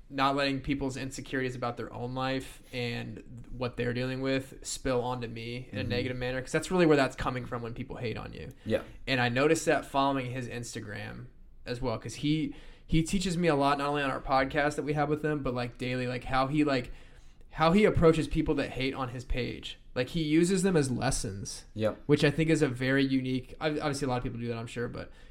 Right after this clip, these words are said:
Speaker 1: he's one of the few that do it on my timeline. Like, he uses them as lessons when people hate on him, and
Speaker 2: Mm-hmm.
Speaker 1: he educates people, like, "Hey, if, when you put yourself out there, even if you're doing it for good, like, there's gonna be people online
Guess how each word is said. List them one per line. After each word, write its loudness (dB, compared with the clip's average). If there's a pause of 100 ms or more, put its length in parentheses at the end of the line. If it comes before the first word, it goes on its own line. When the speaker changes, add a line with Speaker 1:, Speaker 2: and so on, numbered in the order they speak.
Speaker 1:
he's 0
one 6
of 4
the 0
few 2
that 0
do 0
it 0
on -4
my -4
timeline. -8
Like, -8
he -2
uses 0
them 0
as -4
lessons -6
when -8
people -6
hate -4
on -2
him, 0
and -2
Speaker 2:
Mm-hmm. -6
Speaker 1:
he 2
educates 0
people, -2
like, -4
"Hey, 0
if, -8
when -4
you 8 (480)
put 10
yourself 4
out 8
there, 2 (220)
even 4
if 2
you're 2
doing 0
it 0
for -2
good, 0
like, -4
there's 0
gonna 2
be 0
people 0
online -6